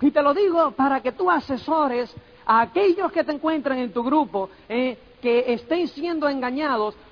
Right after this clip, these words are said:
Fíjate que no digo por otra persona, sino estén siendo engañados por ellos mismos.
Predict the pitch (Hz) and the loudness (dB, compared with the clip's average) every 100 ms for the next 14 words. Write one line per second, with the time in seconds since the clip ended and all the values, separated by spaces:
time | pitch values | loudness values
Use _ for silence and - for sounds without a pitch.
0 | - 320 339 311 262 285 294 311 349 285 | -6 0 2 2 0 2 2 4 2 2
1 | 269 247 247 339 339 311 269 - 302 214 | 0 4 4 4 2 0 -2 2 2 2
2 | 202 247 240 - 330 277 294 320 285 269 | -4 -6 -8 -4 -6 -4 -4 -4 -4 -4
3 | 247 254 285 277 254 226 254 262 254 214 | -4 -2 0 2 2 2 0 2 0 2
4 | 269 196 180 127 | 2 0 -4 -10